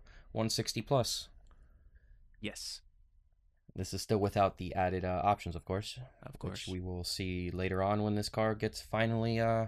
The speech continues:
Speaker 1: finally hits the road later this year.
Speaker 2: Yeah. Uh, you know, we're, we're very optimistic,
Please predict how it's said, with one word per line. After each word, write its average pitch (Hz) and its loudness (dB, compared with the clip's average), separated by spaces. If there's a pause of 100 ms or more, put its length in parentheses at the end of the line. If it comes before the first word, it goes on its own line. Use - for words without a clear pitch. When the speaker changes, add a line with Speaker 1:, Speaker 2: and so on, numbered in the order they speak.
(460)
Speaker 1:
finally 120 4
hits 123 0
the 117 -4
road 120 4
later 120 4
this 117 0
year. 101 2 (1900)
Speaker 2:
Yeah. 104 0 (520)
Uh, 110 4 (440)
you 135 -2
know, 160 2 (1300)
we're, 117 2 (140)
we're 120 -8
very 127 4
optimistic, 127 -2